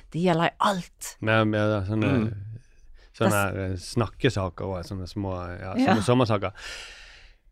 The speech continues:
Speaker 2: <clears throat> Men, men det er jo bra da at, eh, de unge ikke lar seg lure dette. Det
Speaker 3: Det er
Speaker 2: burde
Speaker 3: kjempebra.
Speaker 2: være, det burde vært en, en stor nyhet, det.
Speaker 3: Mm, stadig færre unge lar seg lure.
Speaker 2: Ja,
Speaker 1: Ja,
Speaker 2: el-,
Speaker 1: klart.
Speaker 2: eldre henger etter. De lar
Speaker 3: Ja.
Speaker 2: seg lure.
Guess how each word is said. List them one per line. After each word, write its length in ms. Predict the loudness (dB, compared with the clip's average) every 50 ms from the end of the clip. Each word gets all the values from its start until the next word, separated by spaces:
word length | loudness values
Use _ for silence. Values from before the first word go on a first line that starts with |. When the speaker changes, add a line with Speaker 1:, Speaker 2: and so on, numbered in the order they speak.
| -8 -2
Speaker 2:
<clears throat> 260 | 4 6 8 8 8 10
Men, 260 | 10 8 8 10 8
men 100 | 8 8
det 80 | 10 10
er 40 | 8
jo 80 | 8 8
bra 300 | 8 10 12 12 12 12
da 100 | 12 12 12 12 12
at, 180 | 10 8 8
eh, 220 | 10 12 12 12 10
de 100 | 10 10
unge 280 | 8 10 10 10 10 8
ikke 120 | 8 8
lar 120 | 8 8 8
seg 80 | 8 8
lure 220 | 8 8 8 6
dette. 220 | 4 2 0 -2 2
Det 40 | 4
Speaker 3:
Det 80 | 6 8
er 20 |
Speaker 2:
burde 80 | 10 10
Speaker 3:
kjempebra. 220 | 10 10 10 10
Speaker 2:
være, 80 | 10 8
det 100 | 6 8
burde 200 | 8 8 8 8
vært 260 | 8 6 6 4 2 2
en, 120 | 4 4 4
en 160 | 2 0 0
stor 280 | 2 4 6 8 10 10
nyhet, 360 | 10 10 8 8 6 4 2
det. 120 | 4 4 4 2 0 -2
Speaker 3:
Mm, 220 | 0 2 4 4 4 2
stadig 420 | 0 2 4 6 8 8 6 4 4
færre 320 | 4 4 4 4 2 2
unge 340 | 2 2 2 2 4 4 4
lar 160 | 4 4 4
seg 160 | 2 0 -2
lure. 280 | -2 0 0 -2 -2 -6 -10 -2 2
Speaker 2:
Ja, 120 | 4 6 6
Speaker 1:
Ja, 220 | 8 8 8 8
Speaker 2:
el-, 60 | 8
Speaker 1:
klart. 160 | 8 8 10 10
Speaker 2:
eldre 380 | 10 10 8 8 8 10 10 10 10 8 8
henger 300 | 8 8 8 6 6 4 0
etter. 320 | -2 -2 -4 -6 -6 -4 0
De 120 | 4 6 8
lar 80 | 8 8
Speaker 3:
Ja. 60 | 6
Speaker 2:
seg 160 | 6 4 4 4
lure. 240 | 6 4 4 4